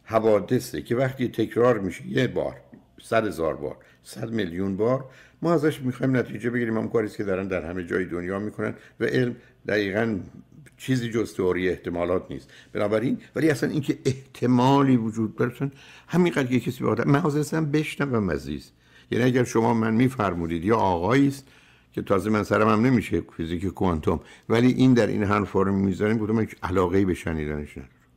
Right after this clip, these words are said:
هیچ. اصلاً به هر شکلی که اصلاً بخواد موضوع خدا رو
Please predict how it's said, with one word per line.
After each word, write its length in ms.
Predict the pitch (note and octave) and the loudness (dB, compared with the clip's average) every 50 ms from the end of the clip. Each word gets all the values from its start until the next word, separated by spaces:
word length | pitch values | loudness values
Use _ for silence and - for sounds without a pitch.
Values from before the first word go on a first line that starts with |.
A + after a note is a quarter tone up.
| _ _ _ _ _ _ _ _ | _ _ _ _ _ _ _ _
هیچ. 300 | - F3 D#3+ C3 - - - - - _ _ _ _ _ _ _ _ _ _ _ _ _ _ - | 2 2 2 2 0 -6 -16 -18 -20 _ _ _ _ _ _ _ _ _ _ _ _ _ _ -4
اصلاً 200 | C3+ B2+ D3 E3 | 0 2 2 2
به 140 | D#3+ D3 C#3 | 2 2 2
هر 140 | C#3 D3+ D3+ | 2 2 0
شکلی 500 | D3 - - - F3 E3 - - D#3 D3+ | -2 -4 -2 -2 -2 -2 0 -2 -2 -2
که 160 | - D3+ C#3 | 0 0 -2
اصلاً 320 | C3+ A#2+ - C#3+ C#3 C#3 | -2 -2 0 0 0 2
بخواد 400 | C#3 D3 C#3 C3+ - - G#2+ F#2+ | 2 2 0 0 0 -2 -2 0
موضوع 640 | F#2+ A2 A#2 A#2 A#2+ B2 B2+ C3 A2+ B2+ D3 D#3 C3+ | 2 2 2 4 4 6 4 4 4 4 4 4 4
خدا 500 | - - - G2+ G#2+ G2+ G#2+ A2 B2+ C#3+ | 2 2 0 2 2 4 4 4 4 4
رو 220 | D#3 D#3+ D3 - | 2 2 0 -2